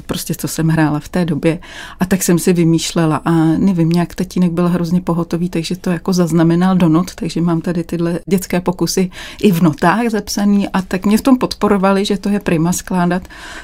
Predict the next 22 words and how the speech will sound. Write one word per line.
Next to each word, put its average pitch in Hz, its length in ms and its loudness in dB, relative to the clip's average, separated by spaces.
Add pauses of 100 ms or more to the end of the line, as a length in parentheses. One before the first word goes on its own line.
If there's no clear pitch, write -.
tak 180 240 -6
jsem 180 180 -2
v - 40 -8
tom 180 180 2
ně-, 180 200 4
jakýmsi 180 400 -2
způsobem 185 480 0
vytrvala 160 580 0
a 175 220 0 (380)
potom 185 540 0
jsem 175 180 0
se 180 120 -2
dostala 180 520 2 (420)
k - 80 -14
panu 180 200 2
profesoru 175 460 -2
Bohuslavu 175 560 -2
Řehořovi 175 600 -2
na 160 100 2
konzervatoř 254 720 0 (720)
a 180 120 2
tak - 180 -8